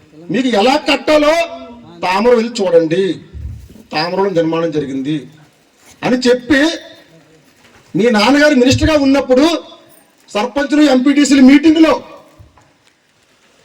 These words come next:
ఆ రోజు చెప్పడం జరిగింది. అంటే తామరం పట్ల ఆయనకు తెలుసు, నీకు తెలియదేమో తామరం అంటే ఏంటో, కొంచెం తెలుసుకో.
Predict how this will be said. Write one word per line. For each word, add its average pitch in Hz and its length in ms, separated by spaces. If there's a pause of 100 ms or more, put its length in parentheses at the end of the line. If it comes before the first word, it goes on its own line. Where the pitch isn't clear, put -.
(340)
ఆ 151 140
రోజు 208 260
చెప్పడం 220 280
జరిగింది. 165 380
అంటే 175 240 (1160)
తామరం 233 380 (320)
పట్ల 233 200
ఆయనకు 247 280
తెలుసు, 262 480
నీకు 247 200
తెలియదేమో 302 500 (1040)
తామరం 202 300
అంటే 240 180 (100)
ఏంటో, 240 340 (760)
కొంచెం 202 220
తెలుసుకో. 254 560